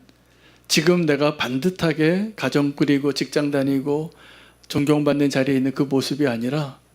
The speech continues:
군인이었을 때는 어떠냐면 우리가 새 <laughs> 옷을 군대에서 입고 있느라고 그 남자들이 참 희한한데 군복만 입으면 다리를 떨어요. 뭔가 건들건들대고.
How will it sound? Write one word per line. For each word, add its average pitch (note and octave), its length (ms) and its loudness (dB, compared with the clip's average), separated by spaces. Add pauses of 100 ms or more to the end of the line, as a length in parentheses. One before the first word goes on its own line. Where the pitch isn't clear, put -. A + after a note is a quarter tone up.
(100)
군인이었을 D#3 600 0
때는 C#3+ 200 -2
어떠냐면 B2+ 680 -2 (760)
우리가 C#3+ 580 0
새 F#3 260 2 (140)
<laughs> - 120 -2
옷을 - 300 0
군대에서 C#3+ 500 2
입고 C3 300 0
있느라고 C3 640 0 (520)
그 - 80 0
남자들이 D#3 500 2
참 E3+ 260 0
희한한데 D#3+ 440 0
군복만 D#3 520 0
입으면 C3+ 300 0
다리를 C3+ 380 2
떨어요. D3 540 -2 (2000)
뭔가 D#3+ 200 4
건들건들대고. D#3+ 1000 2